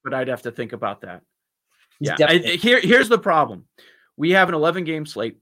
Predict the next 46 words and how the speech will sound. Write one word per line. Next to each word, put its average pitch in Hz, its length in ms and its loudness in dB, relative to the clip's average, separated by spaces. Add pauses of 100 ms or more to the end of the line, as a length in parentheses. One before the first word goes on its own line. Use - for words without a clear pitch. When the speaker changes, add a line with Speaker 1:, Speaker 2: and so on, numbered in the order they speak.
Speaker 1:
and 139 80 -12
there's, 143 140 -4
like, 135 160 -4
seven, 160 380 -2
eight 147 200 -4
games 139 280 -10
I'm 135 140 -10
interested 120 520 -12
in, 107 220 -10 (240)
and 143 100 -4
we 156 80 2
have 139 100 -2
one 143 220 -6
segment 143 340 -4
on 120 140 -6
the 120 60 -8
show 117 280 -4
that's 117 140 -6
been 120 160 -10
carved 120 300 -2
out 113 120 -2
for - 120 -18
Major 110 240 -12
League 107 100 -12
Baseball - 380 -14
talk. - 240 -20 (420)
That's 135 160 -6
the - 60 -18
problem. - 400 -10 (180)
So 190 120 2
I 190 60 8
don't 196 140 6
think 190 140 4
we 190 60 -2
should 180 140 -8
get, 151 220 -2
get 156 140 0
a 143 40 -2
big 147 280 -6
picture 151 500 -2
career 147 640 -4
conversation 156 600 -2
Speaker 2:
Okay. 147 60 0
Speaker 1:
going 143 280 0
on 127 200 -8
that. 135 240 0